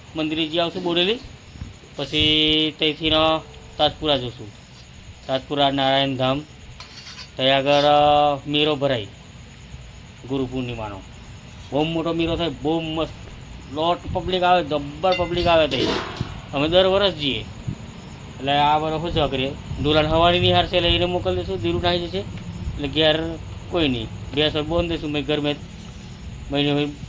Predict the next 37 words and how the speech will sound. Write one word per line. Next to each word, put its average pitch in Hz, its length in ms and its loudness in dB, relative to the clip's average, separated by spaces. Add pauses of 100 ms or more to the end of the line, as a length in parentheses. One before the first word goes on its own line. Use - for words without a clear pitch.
બંધાઈ 135 260 2
રહેશે. 104 280 -6 (600)
હવે 131 140 2
વરસાદ 143 380 4
થોડીક 151 280 2
હવે 151 560 2 (180)
કપાયો 156 360 2
છે, 139 160 0 (260)
વરસાદ 131 280 -4
ઓછો 139 220 -6
થઈ 143 160 -8
ગયો 117 200 -6
છે, 127 100 -10 (500)
આજે 135 240 2
નહીં 151 240 0
પડ્યો, 110 280 -2 (560)
તો 156 60 0
રોજ 151 260 0
જ 143 100 -2
પડ્યો, 185 360 2
પણ 156 120 4
આજે 151 220 4
નહીં 165 220 -2
પડ્યો 139 220 0
એટલે 135 140 0
સારું 139 280 -2
છે. 135 100 -6 (1120)
હવે 135 200 2
અમે 143 400 4 (540)
ખાઈ 143 140 -2
લઈએ 156 200 0
અને 127 520 -6
જમવું 143 260 -2
હોય 139 100 0
તો 135 120 -4
ચાલો 143 280 2
મિત્રો, 110 260 -10